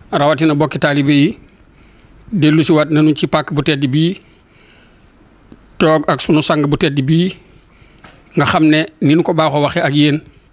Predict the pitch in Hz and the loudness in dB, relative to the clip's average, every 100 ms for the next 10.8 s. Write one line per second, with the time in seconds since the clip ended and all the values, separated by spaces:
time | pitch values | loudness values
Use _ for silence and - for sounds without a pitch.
0 | _ - - - - - 160 156 160 175 | _ -20 -20 -20 -10 -2 0 2 2 2
1 | 156 160 156 151 160 147 143 143 - - | 2 0 0 0 -2 -2 -2 -2 -4 -2
2 | 147 156 151 147 139 170 151 151 156 139 | 0 2 2 0 0 0 0 0 0 0
3 | - _ _ _ - - - - - 135 | -4 _ _ _ -20 -20 -20 -8 -2 0
4 | 151 151 143 139 139 135 131 - - - | 2 2 0 -2 -2 -2 -4 -6 -16 -20
5 | _ _ _ _ _ _ - 135 156 160 | _ _ _ _ _ _ -4 0 2 2
6 | 156 151 151 170 147 160 202 - 160 165 | 2 0 0 -2 0 0 -2 -4 -2 0
7 | 160 147 143 170 147 139 165 - 170 - | 0 0 0 -2 -2 -2 -4 -2 -4 -2
8 | 165 156 147 139 147 151 160 - - _ | 0 0 -2 0 2 2 0 -4 -20 _
9 | _ - - _ - 160 160 165 139 196 | _ -20 -20 _ -4 0 0 0 -2 0
10 | 147 147 139 151 143 151 - 151 | 2 2 0 -2 -2 -2 -2 -6